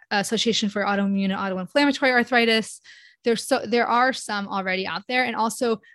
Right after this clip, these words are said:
I ha-, I have been on two different nonprofit board of directors. I've been fortunate enough to be a board of director member for, um, my state association for occupational therapy and for a, um, state leadership and advocacy organization. And w-, about,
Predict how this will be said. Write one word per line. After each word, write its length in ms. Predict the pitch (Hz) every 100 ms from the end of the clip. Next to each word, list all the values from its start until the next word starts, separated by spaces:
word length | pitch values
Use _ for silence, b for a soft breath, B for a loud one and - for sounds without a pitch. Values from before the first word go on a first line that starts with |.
| _
I 120 | 262 339
ha-, 160 | 359
I 120 | 226 254
have 140 | 254
been 140 | 247
on 140 | 233 220
two 200 | - 220
different 320 | 233 240 233
nonprofit 680 | 214 208 214 190 - 208 202
board 180 | 196 196
of 80 |
directors. 640 | 190 226 - - 202 208 208
I've 160 | 202
been 160 | 208 190
fortunate 340 | 214 208 -
enough 160 | 196 -
to 100 | 214
be 120 | 196
a 60 | 190
board 180 | 196
of 80 | 185
director 480 | 196 185 - 196 190 b b b -
member 300 | 208 202 196
for, 520 | - 202 185 180 180
um, 180 | 208 190
my 120 | 180
state 240 | - 247
association 640 | 247 269 240 240 240 - 240
for 100 | -
occupational 460 | 214 208 202 202 202
therapy 560 | 277 277 277 254 247 b b b _ _ _ 240
and 260 | 226 220
for 540 | - - 226 214 202 202 B 247
a, 400 | 226 208 202 202
um, 300 | 226 190 196
state 460 | 202 - - 208 196 -
leadership 400 | 214 208 196 202
and 100 | 208
advocacy 560 | 214 196 196 180 208
organization. 800 | 196 185 208 190 196 - 196 190 B B B _
And 340 | 233 220 214 - _ -
w-, 180 | 202 -
about, 220 | 220 196